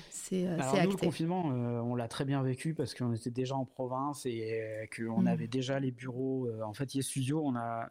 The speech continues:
Speaker 2: notre maison et juste à côté, la maison d'à côté, c'est, euh, nos bureaux.
Speaker 1: Ouais.
Speaker 2: Donc, euh, vraiment, pour aller travailler, on a juste les deux jardins à traverser. Et donc, on avait déjà cette situation au moment du confinement, donc on était bien, on avait de la place, euh, il n'y avait pas de souci.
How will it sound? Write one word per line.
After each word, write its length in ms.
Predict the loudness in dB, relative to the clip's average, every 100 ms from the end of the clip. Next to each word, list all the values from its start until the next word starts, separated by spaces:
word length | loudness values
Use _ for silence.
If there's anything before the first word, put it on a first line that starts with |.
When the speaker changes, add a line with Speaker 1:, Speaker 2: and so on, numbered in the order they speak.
| -6
Speaker 2:
notre 380 | -2 -2 0 0
maison 440 | 0 0 -6 -8 -10 _ _ -2
et 120 | 0
juste 480 | 2 2 0 0 -2
à 60 |
côté, 380 | -4 -2 0 0
la 100 | 2
maison 240 | 2 2 2
d'à 140 | 2
côté, 400 | -2 -2 0 0
c'est, 340 | -4 -2 2
euh, 240 | 2 2 2
nos 160 | 2
bureaux. 300 | 2 0 0 -4 _ 2
Speaker 1:
Ouais. 80 | 2 0 -2
Speaker 2:
Donc, 260 | 0 0 0
euh, 60 |
vraiment, 300 | 0 0 0
pour 180 | 0 0
aller 120 | 0
travailler, 360 | -2 0 2 2
on 120 | 2
a 80 | 2
juste 240 | -2 -2
les 100 | -2
deux 120 | 0 0
jardins 420 | 0 0 0 0
à 80 | -2
traverser. 580 | -4 -6 -6 -4 -4 -4 _ -18 -14 -4
Et 160 | -2 0
donc, 180 | 0
on 80 | 0
avait 160 | 0 0
déjà 260 | 0 0
cette 200 | 0 -2
situation 560 | -4 -4 -2 -2 0 2
au 20 |
moment 240 | 2 2 2
du 140 | 0
confinement, 500 | -2 -2 0 2 2
donc 160 | 2 0
on 80 |
était 220 | 0 0 0
bien, 180 | 2
on 140 | 2 2
avait 160 | 0
de 40 | -2
la 120 | -2
place, 500 | -2 -2 -2 -4 -6
euh, 140 | -8 -8
il 60 |
n'y 60 | -8
avait 80 | -10
pas 120 | -8
de 60 |
souci. 400 | -6 -4 0 -2